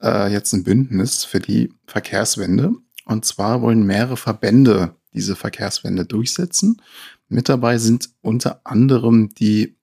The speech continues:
Initiativen der Radentscheide jetzt in Frankfurt zum Beispiel, Darmstadt, ähm, Kassel und Offenbach sind auch dabei, die jeweiligen Radentscheide. Und, äh, in Frankfurt hat man bereits begonnen mit dem Unterschriftensammeln.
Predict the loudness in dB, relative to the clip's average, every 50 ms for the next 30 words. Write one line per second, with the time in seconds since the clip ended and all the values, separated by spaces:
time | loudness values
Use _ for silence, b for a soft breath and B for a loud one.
0 | _ _ _ 2 4 4 4 4 2 0 -2 -4 -2 -2 0 0 2 4 2 2
1 | 2 0 -2 -2 -2 -2 -2 -2 -4 -4 -4 -4 -4 -4 -4 -4 -4 -4 -6 -8
2 | -8 -8 -8 -8 -10 -10 -12 _ -10 -8 -8 -6 -6 -6 -6 -6 -8 -8 -8 -6
3 | -6 -6 -6 -6 -6 -6 -4 -4 -4 -4 -2 -2 -2 -4 -2 -2 -2 -2 -2 -4
4 | -10 b b b b b b b b b b b b _ -6 -4 -2 -2 -2 -2
5 | -2 0 0 0 0 -2 -6 -8 -6 -6 -4 -4 -2 -2 -2 -2 -4 -4 -6 -6
6 | -6 -6 -6 -6 -6 -8 -10 -10 -8 -8 -8 -4 -4 -4 -4 -2 -4 -4 -4 -2
7 | -4 -4 -2 -2 -2 -4 -2 -4 -4 -4 -4 -6 -6 -8 -8 -8 -8 -8 -8 -8
8 | -8 -8 -6 -4 -4 -2 -2 0 -2 -4 B B B B B B B B B _
9 | _ _ -4 -2 0 2 2 2 0 -2 -4 -8 -10 _ -4 -4 -2 -2 -2 -4
10 | -4 -6 -8 -10 -10 -12 -10 -4 -2 0 0 0 0 0 0 0 -2 -4 -4 -2
11 | 0 2 2 0 0 -4 _ -8 -6 -4 -4 -2 -2 -4 -4 -4 -6 -6 -2 -2
12 | 0 2 4 4 4 4 2 0 -4 -4 -4 -4 -4 -6 -4 -4 -6 -6 -6 -6
13 | -8 -8 -6 -6 -4 -2 -2 0 0 2 2 2 0 0